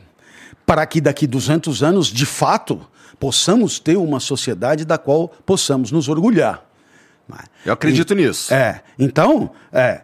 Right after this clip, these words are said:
Speaker 1: algum primeiro passo tem que ser dado. Agora, você disse bem, é, infelizmente, é, É, não fomos formados de modo a uma postura de tolerância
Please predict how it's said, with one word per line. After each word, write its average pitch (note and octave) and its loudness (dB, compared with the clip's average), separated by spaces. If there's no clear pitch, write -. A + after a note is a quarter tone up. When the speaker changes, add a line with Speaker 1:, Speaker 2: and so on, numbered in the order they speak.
Speaker 1:
algum D#3 2
primeiro E3+ 2
passo A#3 0
tem A3+ 2
que - -2
ser D#4 2
dado. A2+ -2
Agora, A3 2
você E3+ 2
disse E4 0
bem, F#3 0
é, D2+ -8
infelizmente, D#3+ 0
é, A#2 0
É, - -10
não - 0
fomos F3+ 0
formados C#3+ 0
de A2 -2
modo D3 2
a A#2+ 0
uma C#3+ 2
postura C#3+ 0
de C3 0
tolerância D3 0